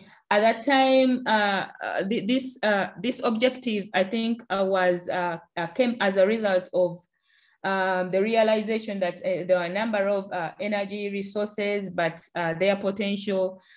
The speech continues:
had not yet, uh, been established, and, um, a few studies then needed to be done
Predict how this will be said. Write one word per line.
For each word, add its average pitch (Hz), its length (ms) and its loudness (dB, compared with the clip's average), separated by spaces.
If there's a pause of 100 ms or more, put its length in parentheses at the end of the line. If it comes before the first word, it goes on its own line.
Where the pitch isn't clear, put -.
(140)
had 180 200 0
not 202 320 0
yet, 196 320 -2
uh, 180 100 0
been 175 280 -4
established, 196 920 -4
and, 180 360 -4
um, 170 440 0 (540)
a 180 140 2
few 226 280 -2
studies 208 600 0
then 208 260 -2
needed 190 360 0
to 196 100 -6
be 185 220 -8
done 196 800 0